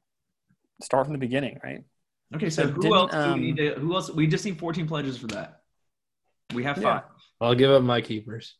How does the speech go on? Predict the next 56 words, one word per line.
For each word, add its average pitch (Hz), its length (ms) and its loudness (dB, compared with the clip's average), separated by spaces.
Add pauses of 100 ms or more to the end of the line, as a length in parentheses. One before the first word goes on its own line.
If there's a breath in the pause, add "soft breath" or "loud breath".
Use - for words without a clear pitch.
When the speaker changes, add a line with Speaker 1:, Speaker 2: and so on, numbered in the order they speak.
(160)
Speaker 2:
So 110 220 -4
that's 117 200 -4
Speaker 1:
Shut - 120 -18
Speaker 2:
two. 147 80 -4
Speaker 1:
the 147 80 0
Speaker 2:
That's, 127 140 -4
Speaker 1:
fuck - 100 -12
up, 143 100 -10
Speaker 2:
I'm 131 200 0
Speaker 1:
Shanks. 135 140 -8
Speaker 2:
three, 139 480 0
and 117 220 -4
then 117 360 -2
Speaker 3:
Hey, 123 180 4
dude, 110 180 0
Speaker 2:
Shaham 117 340 4
Speaker 3:
Ayuk's 131 120 -2
gonna 123 140 2
Speaker 2:
and 131 80 4
Speaker 3:
take 120 160 2
Speaker 2:
Kuiper. 110 60 -2
Speaker 3:
W 113 280 2
R 117 160 -4
one. 113 220 -10 (100)
Speaker 2:
Shaham 127 220 2
and 139 60 -4
Kuiper 139 140 6
Speaker 1:
But 160 160 6
Speaker 2:
are 160 100 -2
Speaker 1:
the, 160 80 2
Speaker 2:
excited 120 280 0
to 170 40 -8
Speaker 1:
the 160 60 0
Speaker 2:
do 160 60 4
that. 110 80 4
Speaker 1:
only, 214 320 6
Speaker 2:
Five. - 100 -6
Speaker 1:
the 165 140 2
only 196 340 4
thing 170 280 0
though 135 420 2 (460)
that 143 480 -4 (260)
I 135 80 -4
think 139 240 -6
is 139 100 2
a 135 60 -6
kind 139 200 2
of 127 60 0
a - 40 -4
compl-, 131 340 -2
is 131 160 -4
kind 131 180 0
of 123 80 -2
an - 20 -2
issue 123 360 -6
is, 123 240 -10